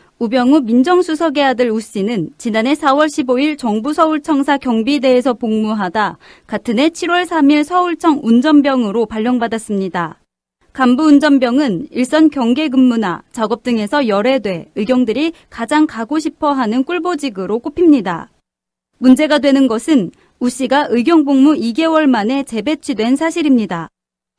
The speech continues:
의경 배치 관련 규정에 따르면 의경 행정대원 전보는 전입한 지 사 개월 이상 됐을 때부터 가능합니다.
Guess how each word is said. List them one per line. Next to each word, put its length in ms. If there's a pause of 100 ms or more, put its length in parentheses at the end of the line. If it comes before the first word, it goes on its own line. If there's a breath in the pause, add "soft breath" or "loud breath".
(100)
의경 320
배치 280
관련 380
규정에 420
따르면 640 (320 soft breath)
의경 320
행정대원 680
전보는 600
전입한 520
지 120
사 200
개월 320
이상 340
됐을 320
때부터 480
가능합니다. 800